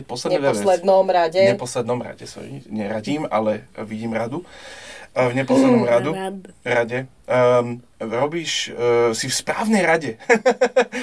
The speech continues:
Speaker 1: cirkvi-, eh, cirkevnej základnej školy Narnia v Bratislave. Že si taká, akože aj toho neformálneho si trošku aj k tomu formálnemu prišla.
Speaker 3: Áno.
Speaker 1: Ale iba trošku, no. A už si,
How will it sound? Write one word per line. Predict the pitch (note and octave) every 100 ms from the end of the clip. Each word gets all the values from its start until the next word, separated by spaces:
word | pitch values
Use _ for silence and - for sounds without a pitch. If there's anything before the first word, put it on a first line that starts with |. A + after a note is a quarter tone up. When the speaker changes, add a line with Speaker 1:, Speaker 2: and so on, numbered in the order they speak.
| G#3
Speaker 1:
cirkvi-, | - F#3 F3+ - E3+ D#3 A#2
eh, | C#3+
cirkevnej | C#3 G3 G#3 F3 D3+
základnej | C#3 C#3 - D#3 C#3+ B2+
školy | - - C3 B2+ A#2+ G2+
Narnia | G#2+ G#2+ A#2+ A#2 - -
v | -
Bratislave. | G#2 A2 - - - - - - -
Že | - G2+
si | -
taká, | - A2 - G#2
akože | G2+ G#2 A2+
aj | A#2 A#2 - - - -
toho | B2 A#2
neformálneho | A2+ C3 C#3 C#3 B2 B2 A#2+
si | A2+ A2+
trošku | B2+ B2 -
aj | -
k |
tomu | - A2+
formálnemu | A2 A2+ A2+ F2 E2 - -
prišla. | - - - - _ - _ - - - - - - - -
Speaker 3:
Áno. | A3+ G3 E3 - -
Speaker 1:
Ale | B2 B2+
iba | B2+
trošku, | A#2 A2 - - - -
no. | A2+ G#2+ - - - - _ _
A | -
už | B2
si, | C#3+